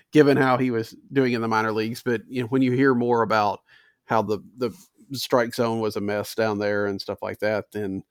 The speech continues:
maybe you understand it a little bit more. But, um, so it's, it's gonna turn out. I think, you know, we gave him a lot of, uh, grief, and I think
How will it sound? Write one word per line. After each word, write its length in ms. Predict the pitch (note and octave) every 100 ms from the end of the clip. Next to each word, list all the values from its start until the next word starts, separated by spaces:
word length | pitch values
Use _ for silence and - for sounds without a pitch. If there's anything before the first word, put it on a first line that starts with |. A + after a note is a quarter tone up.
| _ _ _ _ _
maybe 260 | - A2+ G#2+
you 120 | G2+
understand 420 | G2 F#2+ G#2+ G2+
it 80 | G2
a 20 |
little 140 | F#2 F2
bit 180 | E2+ -
more. 240 | G2 F2+
But, 280 | E2 F#2 F2+ _ -
um, 480 | A2+ G#2+ G#2 G2 - - - - - - _ _
so 120 | D3+
it's, 160 | D#3 -
it's 160 | - D3
gonna 180 | E3+ D#3+
turn 220 | E3 C#3+
out. 160 | C#3 G#2
I 80 |
think, 260 | A2+ C#3 A#2+ _ _ _ _ _
you 60 | B2+
know, 60 |
we 140 | A#2+ C3+
gave 220 | C#3 C#3
him 60 | C3
a 80 | A#2+
lot 160 | B2
of, 240 | A#2 A2 -
uh, 80 | B2
grief, 600 | A2 B2 B2 A#2+ - - _ _ _ -
and 100 | C3
I 20 |
think 240 | - C#3+